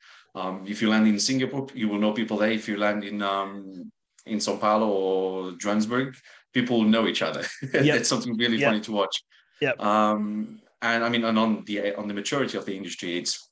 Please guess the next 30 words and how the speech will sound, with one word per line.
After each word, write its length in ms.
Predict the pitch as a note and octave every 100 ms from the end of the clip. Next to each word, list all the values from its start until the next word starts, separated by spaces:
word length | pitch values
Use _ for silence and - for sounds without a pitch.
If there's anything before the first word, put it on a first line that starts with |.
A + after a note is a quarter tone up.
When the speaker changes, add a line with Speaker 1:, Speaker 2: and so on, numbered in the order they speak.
| _ _ _ -
Speaker 1:
I 60 |
mean, 120 | E2 D#2+
it's 140 | G2
really 200 | A#2 G#2+
at 120 | E2
the, 120 | - F2
the, 140 | E2+ E2
the 120 | D2+ F2
beginning. 440 | - F2+ D2+ D2 - _ _ _
Um, 480 | F2+ F2+ F2+ F2+ F2+
I 120 | G#2
used 200 | A2 G#2+
to 60 | G#2
say 300 | A2+ G2+ G2
when 200 | F#2+ G2
I 40 |
used 120 | G2
to 60 | G2
work 120 | G2
with 80 | G2+
our 120 | G2
journalists, 460 | F#2 G#2 G2+ - -
some, 160 | G#2 G2+
some 260 | - C3
of 60 | A2+
them 120 | A2
used 160 | F#2+ -
to 60 |
be 100 | F#2+
afraid, 500 | F#2+ - F#2+ F2+ -